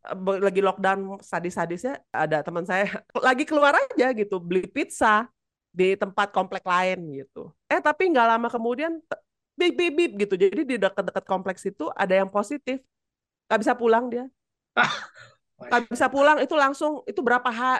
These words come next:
Speaker 1: mereka da-, dia harus tujuh hari di situ. Dua, waktu itu masih yang dua minggu gitu. Itu yang, yang harus di situ gitu, nongkrong, bengong, nggak bisa pulang, nggak bisa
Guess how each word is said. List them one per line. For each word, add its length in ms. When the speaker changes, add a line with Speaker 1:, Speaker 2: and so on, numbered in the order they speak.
Speaker 1:
mereka 320
da-, 240
dia 240
harus 320
tujuh 240
hari 480
di 80
situ. 480
Dua, 240
waktu 160
itu 80
masih 240
yang 80
dua 160
minggu 480
gitu. 240
Itu 100
yang, 60
yang 240
harus 160
di 80
situ 240
gitu, 160
nongkrong, 320
bengong, 320
nggak 80
bisa 160
pulang, 480
nggak 160
bisa 100